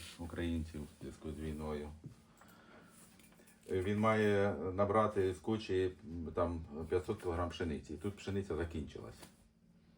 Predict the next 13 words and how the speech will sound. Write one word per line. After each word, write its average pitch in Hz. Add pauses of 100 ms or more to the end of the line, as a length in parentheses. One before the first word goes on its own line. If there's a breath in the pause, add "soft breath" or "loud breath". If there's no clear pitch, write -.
(340 soft breath)
Що 110
він 101
робить? 80
Він 92
бере 123 (200)
і, 95
е, 90
е, 80 (220)
зазвичай, 90 (300)
е, 80
без 87
повідомлення 98
в 85